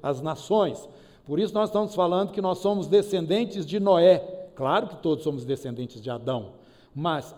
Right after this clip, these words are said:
objetivamente de Noé, porque todos os descendentes de Adão, com exceção de Noé, foram destruídos no dilúvio. E aqui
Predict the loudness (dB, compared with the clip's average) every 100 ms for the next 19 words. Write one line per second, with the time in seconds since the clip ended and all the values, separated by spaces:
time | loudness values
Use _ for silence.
0 | 0 2 2 4 2 2 2 2 0 -4
1 | -4 0 4 2 0 -4 -4 0 0 0
2 | -2 -6 -6 -4 -6 -6 -6 -6 -6 -8
3 | -8 -10 -8 -6 -6 -6 -6 -6 -8 -12
4 | -14 -4 -4 -4 -10 -10 -8 -8 -8 -4
5 | 0 2 2 -2 -18 -20 -20 _ _ _
6 | 0 0 2 -2 -2 -4